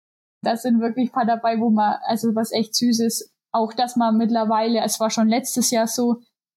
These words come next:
dass man auf der Challenge Rot <laughs> einfach jemand hatte, der neben dir steht und so, „Hm, seid ihr nicht die von, von P drei und so?“ Und wir haben ja wirklich jetzt nicht viele Follower, muss man sagen.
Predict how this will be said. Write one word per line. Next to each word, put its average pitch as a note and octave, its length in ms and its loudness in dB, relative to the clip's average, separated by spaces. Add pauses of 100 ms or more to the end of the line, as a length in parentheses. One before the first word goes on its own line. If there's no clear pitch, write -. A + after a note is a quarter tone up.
(200)
dass A#3 180 -2
man A3 180 2
auf A3 160 -4
der A3 140 -2
Challenge A3 480 0
Rot A#3 240 0
<laughs> - 40 -6
einfach A#3+ 520 0 (640)
jemand A#3 420 2
hatte, B3 220 0
der A3 120 2
neben A#3+ 300 4
dir A#3+ 140 0
steht B3+ 260 0
und A3+ 80 4
so, A#3 160 0
„Hm, C#4 300 2
seid C4 280 0
ihr C4+ 80 4
nicht B3+ 220 2
die C4+ 80 2
von, A#3 320 2 (240)
von A#3 240 0
P B3 240 0
drei B3 360 0
und B3+ 140 2
so?“ C4 240 2
Und A3 240 0
wir A#3 120 2
haben A3+ 120 4
ja A3 160 2
wirklich A3 320 -2
jetzt G#3 320 -2
nicht A3+ 160 0
viele A#3 260 0
Follower, G#3+ 480 0
muss G#3+ 200 2
man G#3 160 2
sagen. G#3+ 440 0